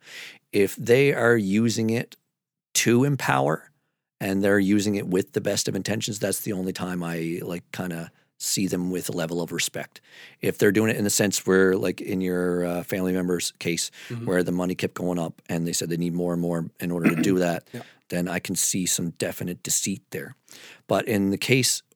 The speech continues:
Speaker 1: um, there are those out there that say, "Look, I'm gonna communicate with your loved one for you," but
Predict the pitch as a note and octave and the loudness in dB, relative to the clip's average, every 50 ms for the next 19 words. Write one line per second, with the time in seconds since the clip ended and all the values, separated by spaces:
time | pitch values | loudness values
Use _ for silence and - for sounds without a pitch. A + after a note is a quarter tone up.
0 | _ _ - G#2+ G#2+ G#2 G#2 G2+ G2+ G2 G2 G2 G2 F#2+ F#2+ G2+ - - _ _ | _ _ 4 6 6 6 6 6 6 6 6 6 4 4 2 0 -4 -8 _ _
1 | _ _ _ _ _ _ _ _ _ _ - G2+ F#2+ F#2 G2 G2 G2+ G#2 - - | _ _ _ _ _ _ _ _ _ _ 4 4 6 6 6 6 6 4 4 2
2 | A#2 G#2+ G#2 G2 G2+ F#2+ G2+ G#2+ A#2+ B2 - G2 D#2 C#2 - - _ _ _ _ | 2 4 4 4 6 6 6 4 4 4 0 -2 -4 -4 -6 -10 _ _ _ _
3 | _ _ _ - - F#2 - - G2+ F2+ F2 F#2+ G2+ F#2+ - - - F#2+ F#2 F#2 | _ _ _ -4 0 2 2 2 2 4 4 4 4 4 2 -2 -4 -2 0 0
4 | F#2 F2+ F2 F2 E2+ - - G2+ G2 F#2+ F#2+ F#2+ - F#2 E2+ E2 E2+ E2+ - - | 0 0 0 0 -2 -2 -2 -2 0 0 0 0 -2 -2 -2 -2 -2 -4 -4 -4
5 | E2+ E2+ F#2 G2+ G#2+ A2 G2 F2+ - - F#2+ F2 E2+ E2 E2 D#2+ E2 - - - | -2 0 0 0 0 -2 -4 -6 -6 -8 -6 -6 -6 -6 -6 -6 -8 -10 -8 -8
6 | F2+ E2 D#2+ | -8 -6 -8